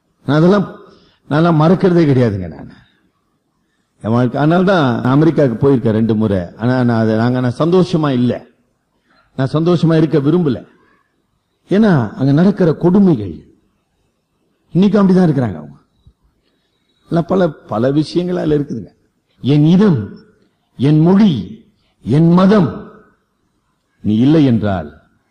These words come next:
நீ உயிரோடு இருப்பதற்கு உனக்கு உரிமை இல்லை. இதுதான் தத்துவம். நீங்க பால் தாக்கரே என்ன சொல்லி கொண்டிருக்கிறார்?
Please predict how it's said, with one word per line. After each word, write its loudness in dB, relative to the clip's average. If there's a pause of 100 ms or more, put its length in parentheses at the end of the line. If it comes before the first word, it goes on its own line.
(520)
நீ 0
உயிரோடு 2
இருப்பதற்கு -2
உனக்கு -4
உரிமை 0
இல்லை. -8 (760)
இதுதான் -2
தத்துவம். -8 (720)
நீங்க -2
பால் 0
தாக்கரே 0
என்ன 2
சொல்லி 0
கொண்டிருக்கிறார்? -4